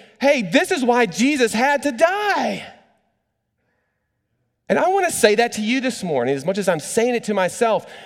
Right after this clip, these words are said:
Do you understand the implications of the remedy to your sin problem wasn't that you could pray it away? Somebody had to die.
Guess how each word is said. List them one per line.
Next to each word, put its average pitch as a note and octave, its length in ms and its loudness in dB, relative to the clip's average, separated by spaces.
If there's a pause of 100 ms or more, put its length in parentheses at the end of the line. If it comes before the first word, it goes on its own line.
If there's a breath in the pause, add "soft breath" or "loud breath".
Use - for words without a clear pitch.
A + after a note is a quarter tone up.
Do G#3+ 100 -4
you A#3+ 240 0
understand C4+ 640 2
the A3 60 2
implications G3+ 800 -2 (120 loud breath)
of G3 140 2
the G3+ 140 4
remedy G#3+ 460 2
to G3+ 140 -8
your F3+ 120 -2
sin A3 320 0
problem F3+ 420 0 (180 loud breath)
wasn't A#3+ 440 4
that F#3+ 160 4
you G3+ 160 0
could A#3 180 -2
pray C4 300 4
it C#4+ 100 2
away? B3+ 640 2 (1600)
Somebody C#4 600 2
had B3 400 0
to A3+ 100 0
die. F#3+ 640 2